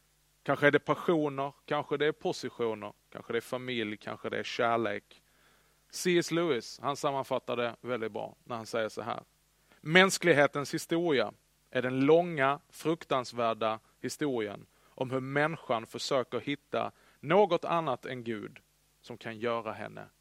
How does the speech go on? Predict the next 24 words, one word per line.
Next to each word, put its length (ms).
lycklig." 420
Det 80
är 60
det 160
predikan 680
undervisar 580
klart 360
och 60
kraftfullt 600
om. 280
Hur 100
vi 160
som 260
människor 400
har 140
en 80
historia 680
av 160
att 100
försöka 440
hitta 720
mening 600
och 120
tillfredsställelse 920